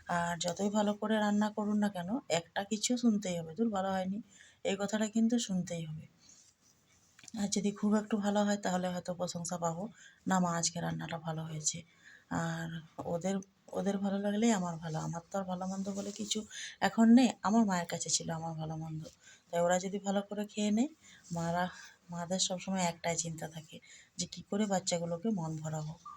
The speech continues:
আশা করি আমার মতো সব মায়েদের একই চিন্তাই থাকে। তো দেখুন, আমি পটলটাকে বেশ ভালো মতো করে ভাজা করে নিচ্ছি। আর লবণ হলুদটা একটু পরে দিয়েছিলাম,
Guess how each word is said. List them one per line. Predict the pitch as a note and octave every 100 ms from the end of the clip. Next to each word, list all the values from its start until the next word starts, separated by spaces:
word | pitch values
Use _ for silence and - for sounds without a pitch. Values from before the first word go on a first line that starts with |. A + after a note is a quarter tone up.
| - - -
আশা | G#3
করি | A3 A3+ A#3 -
আমার | F#3 F#3 G3
মতো | F#3+ G#3+
সব | G#3+ - E3+
মায়েদের | E3 E3+ E3 G#3 -
একই | D#3 -
চিন্তাই | - D3+ F3+ G#3 -
থাকে। | D#3 - - _ _ - - - _ _ _ _ _ - -
তো | G#3+
দেখুন, | G#3 G#3+ G#3
আমি | F3 F3+ - - - -
পটলটাকে | F3 F3 E3 E3+ F3
বেশ | F3 E3
ভালো | E3+ E3
মতো | E3+ E3+ E3+
করে | E3+ E3+ E3
ভাজা | - D#3 D#3+ E3 E3 - E3
করে | - E3+
নিচ্ছি। | E3+ E3+ - C4+ - - - -
আর | D#3+ D#3+
লবণ | D#3+ D#3+ F#3
হলুদটা | F#3+ G3 G3+
একটু | G#3 A#3
পরে | E3 E3
দিয়েছিলাম, | D#3+ D#3 D#3 D#3 D#3